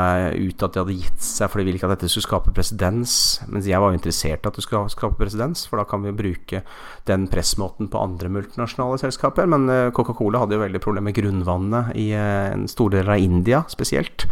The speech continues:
på det tidspunktet, og de ville ikke ha ny, ja, så det ble litt sånn forhandlinger. Ehm, men, men vet du hva?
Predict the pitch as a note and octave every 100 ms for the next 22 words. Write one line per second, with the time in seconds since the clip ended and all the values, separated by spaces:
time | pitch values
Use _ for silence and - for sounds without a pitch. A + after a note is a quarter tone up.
0 | - - - - A#2 A#2 G2+ - A#2 -
1 | D#3 C3 A2 G2 - G#2+ G2+ G2+ G2 G2
2 | G2 G2+ G#2 - - - - - - -
3 | - - - - C#3 A#2 A2 A2+ G#2 G#2+
4 | G2 F#2+ F#2+ A2+ A#2+ - - - - -
5 | A2 A2 A2 A2 A2 A2 G#2+ - - -
6 | - A2+ A#2+ A#2+ A#2+ G#2+ A2+ A#2 D3